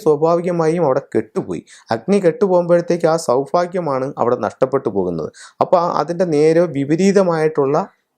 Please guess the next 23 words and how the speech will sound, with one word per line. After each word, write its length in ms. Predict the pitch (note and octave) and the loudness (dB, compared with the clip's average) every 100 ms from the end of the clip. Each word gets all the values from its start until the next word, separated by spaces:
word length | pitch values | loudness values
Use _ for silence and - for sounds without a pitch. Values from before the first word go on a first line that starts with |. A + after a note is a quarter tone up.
| _ _ B2+ B2+ | _ _ -12 0
പിന്നെ 260 | B2+ B2 B2 - | 0 2 -2 -2
പ്രശ്നങ്ങൾ 360 | C3 D3+ C#3+ D3+ | -2 -2 -2 -2
നമ്മുടെ 200 | A#2+ B2 A2+ | -2 -2 -2
ജീവിതത്തിലേക്ക് 500 | A2 G#2 G#2 G2 C3 - - - | -2 -2 -2 -4 -6 -10 -14 -6
ഉണ്ടാവാൻ 320 | G#2 G2 F#2 E2+ | 0 0 0 -4
തുടങ്ങും. 240 | D#2 D#2+ - D#3 | -6 -6 -4 0
അതൊരു 220 | D#3 C3 D#2+ | 2 0 -2
കാര്യം. 260 | D2+ - - - - - | -4 -6 -12 -20 -8 -2
അത് 80 | F3 G3 | 2 2
കഴിഞ്ഞിട്ട് 280 | G3 F3+ D#3+ | 2 0 0
ഗൃഹനാഥൻ്റെ 600 | C3 F3 F#3+ G3 F#3+ F#3+ | 2 2 2 0 0 0
കാര്യം 200 | F3+ E3+ | 0 0
എന്ന് 100 | F3 | 0
പറഞ്ഞു 180 | E3 E3 | 0 2
കഴിഞ്ഞാൽ 180 | D#3+ D#3+ C3 | 0 0 0
ഗൃഹനാഥൻ്റെ 540 | D#3+ E3 E3+ F3 F3 C#3 | 2 2 2 0 -2 -2
ദിക്കെന്ന് 300 | - D#3 D3+ | 0 2 2
പറഞ്ഞു 200 | D3 D3 | 2 2
കഴിഞ്ഞാൽ 220 | C#3 D3 - | 2 -2 -4
കിച്ചണാണ്. 440 | A#2 - C3 F2+ E2+ - | -4 0 0 -2 -8 -10
കിച്ചൺ 240 | A2 F3+ E3+ | -4 -2 0
വന്നിട്ട് 220 | D#3 D3+ C3 | 0 0 0
അവിടെ 160 | C#3 | 0